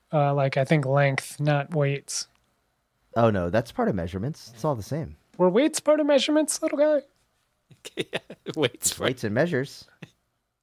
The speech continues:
Speaker 1: Yeah, they're two
Speaker 2: Wait,
Speaker 1: separate
Speaker 2: what you,
Speaker 1: things. You just,
Speaker 2: wait,
Speaker 1: you just
Speaker 2: you
Speaker 1: pre-
Speaker 2: thought it was, you
Speaker 1: <laughs>
Speaker 2: thought it was
Speaker 1: Hang on.
Speaker 2: four hundred, you thought it was four, <laughs> you thought it was four hundred pages of just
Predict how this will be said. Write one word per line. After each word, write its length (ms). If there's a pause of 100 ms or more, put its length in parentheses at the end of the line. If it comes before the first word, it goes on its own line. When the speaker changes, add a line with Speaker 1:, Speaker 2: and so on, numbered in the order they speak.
(720)
Speaker 1:
Yeah, 180
they're 100
two 160
Speaker 2:
Wait, 80
Speaker 1:
separate 160
Speaker 2:
what 80
you, 60
Speaker 1:
things. 280
You 80
just, 180
Speaker 2:
wait, 160
Speaker 1:
you 100
just 200
Speaker 2:
you 100
Speaker 1:
pre- 80
Speaker 2:
thought 160
it 60
was, 180 (480)
you 120
Speaker 1:
<laughs> 0
Speaker 2:
thought 180
it 60
was 80
Speaker 1:
Hang 100
on. 40
Speaker 2:
four 220
hundred, 360 (120)
you 160
thought 180
it 40
was 120
four, 240 (100)
<laughs> 100
you 120
thought 220
it 40
was 100
four 240
hundred 240
pages 340
of 120
just 320